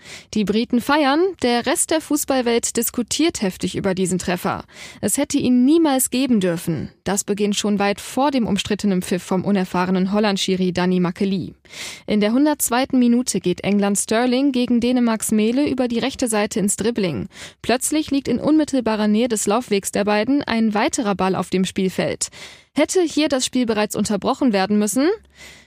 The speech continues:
In hohem Tempo dringen sie in den Strafraum ein, wo sich Sterlings Knie und Meles Wade berühren. Ein Mini-Kontakt.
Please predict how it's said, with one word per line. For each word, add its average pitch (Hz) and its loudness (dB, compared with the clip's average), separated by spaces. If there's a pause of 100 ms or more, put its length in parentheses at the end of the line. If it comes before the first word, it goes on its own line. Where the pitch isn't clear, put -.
(120)
In 254 4
hohem 339 4
Tempo 285 0
dringen 196 2
sie 202 0
in 202 2
den 202 2
Strafraum 208 -2
ein, 247 0
wo 262 0
sich 254 -2
Sterlings 240 0
Knie 262 2
und 240 2
Meles 233 0
Wade 233 2
berühren. 175 -2 (300)
Ein 220 0
Mini-Kontakt. 220 2